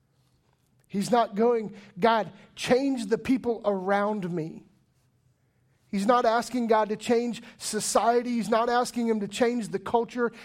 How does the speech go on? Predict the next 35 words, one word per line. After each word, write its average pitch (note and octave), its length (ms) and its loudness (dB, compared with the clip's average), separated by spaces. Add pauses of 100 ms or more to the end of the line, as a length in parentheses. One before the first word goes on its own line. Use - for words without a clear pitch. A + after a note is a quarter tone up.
(100)
He's A3 120 -2
not B3 180 4
asking B3 400 0
them A#3 160 2
to G3 60 -6
change A#3 540 -2
a G3 120 -2
job. G#3+ 560 0 (180)
He's B3 200 2
not C#4+ 180 6
asking B3 460 0
them A#3+ 140 0
to G3+ 80 -10
change A#3+ 380 0
the G#3+ 100 0
family B3 420 0
that's G#3+ 220 -4
close A#3+ 380 -2
to F3+ 180 -12
him. F3 160 -14 (920)
He's C#4 240 2
not B3+ 220 2
asking B3 420 2
God A3+ 240 2
to A3+ 80 -2
change A#3 400 -2
a G#3 80 -2
church. A3 420 0 (300)
He C4+ 260 0
is A#3 160 0
simply A#3+ 460 -2
saying, G#3 480 0
"God, G#3+ 460 -2 (340)
change F#3 760 -4 (440)
me." D3+ 600 -16